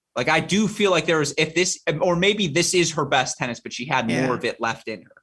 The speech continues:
Speaker 1: I
Speaker 2: Yeah.
Speaker 1: think we had already seen Enin's best tennis when she retired. Now, that's not to say she wasn't still very good at the time she did retire, but, like, that's the other one I would point to. And Paul Lemon in the chat points out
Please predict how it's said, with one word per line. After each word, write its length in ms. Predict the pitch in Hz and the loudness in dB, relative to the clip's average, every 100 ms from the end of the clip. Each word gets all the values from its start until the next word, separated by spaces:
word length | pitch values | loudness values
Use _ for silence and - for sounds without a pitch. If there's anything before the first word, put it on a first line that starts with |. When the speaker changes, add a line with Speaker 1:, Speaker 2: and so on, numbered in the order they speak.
| _ _ - - - 185 | _ _ -20 -20 -10 -2
Speaker 1:
I 100 | 220 | 0
Speaker 2:
Yeah. 60 | |
Speaker 1:
think 160 | 277 196 | 0 0
we 140 | 233 | 2
had 180 | 214 - | 2 2
already 480 | 170 190 208 196 180 | 2 2 2 -2 -2
seen 360 | 165 - 170 156 | -2 -2 0 0
Enin's 460 | - 143 135 123 | 0 0 -2 -6
best 460 | - - 143 139 - | -2 0 2 0 -6
tennis 460 | - 101 78 - - | -6 -8 -8 -14 -14
when 160 | 120 120 | -8 -6
she 160 | 117 | -6
retired. 460 | 113 104 - 117 90 | -6 -4 -2 0 0
Now, 100 | 104 | -2
that's 240 | 127 180 | -2 0
not 160 | 220 208 | 0 -2
to 80 | 170 | 0
say 180 | 185 170 | 0 0
she 180 | - | 0
wasn't 300 | 143 147 143 | 0 -2 -2
still 220 | 127 147 120 | -4 -2 0
very 280 | 127 120 110 | 0 0 0
good 180 | 131 | 0
at 120 | 117 101 | 0 -4
the 60 | |
time 280 | 104 113 107 | -6 -6 -8
she 240 | - 104 - | -12 -14 -2
did 220 | 196 180 | -2 -2
retire, 560 | 113 - 80 95 82 - - - _ _ - | -8 -8 -8 -8 -12 -18 -20 -20 _ _ -2
but, 200 | 143 139 | 0 0
like, 260 | 135 120 - _ | 0 -2 -8 _
that's 320 | 117 147 185 - | 0 0 0 -2
the 160 | 180 | 0
other 160 | 156 160 | 2 2
one 140 | 156 | 0
I 100 | 147 | 0
would 160 | 143 139 | -2 -4
point 220 | 147 139 | -8 -8
to. 100 | 143 | -8
And 100 | 117 | -8
Paul 220 | - 131 | -2 -2
Lemon 220 | 123 123 | -2 -4
in 100 | 120 | -6
the 60 | 110 | -8
chat 300 | - 117 - | -4 -6 -6
points 240 | 113 110 | -10 -6
out 180 | 110 110 | -4 -4